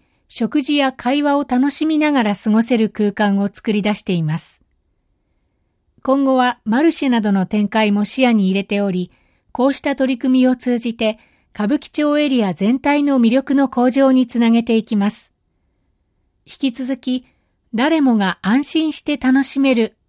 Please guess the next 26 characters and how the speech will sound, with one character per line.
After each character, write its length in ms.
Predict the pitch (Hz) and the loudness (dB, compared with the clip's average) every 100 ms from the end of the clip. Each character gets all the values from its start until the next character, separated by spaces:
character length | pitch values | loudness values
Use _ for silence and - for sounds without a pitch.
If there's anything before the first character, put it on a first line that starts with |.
| - | -12
歌 120 | - | -4
舞 100 | 208 | -2
伎 140 | 285 - | -4 -4
町 260 | 302 294 | -2 0
な 160 | 269 285 | 2 2
ら 120 | 320 | 2
で 120 | 311 | 2
は 140 | 254 226 | 2 2
の 180 | 202 - | 0 -2
魅 120 | 180 | 0
力 320 | 214 277 - 311 | 0 0 0 2
あ 80 | |
る 120 | 311 254 | 2 2
街 260 | 214 220 | 2 -2
づ 160 | 226 247 | -6 -2
く 100 | 247 | -2
り 160 | 214 | 0
を 100 | 175 | -2
進 280 | 151 165 - | -4 -8 -2
め 140 | 208 208 | 0 0
て 100 | 214 | 2
ま 160 | 208 | 2
い 60 | 208 | 2
り 100 | 208 | 2
ま 160 | 196 | 0
す。 220 | 208 - | -2 -8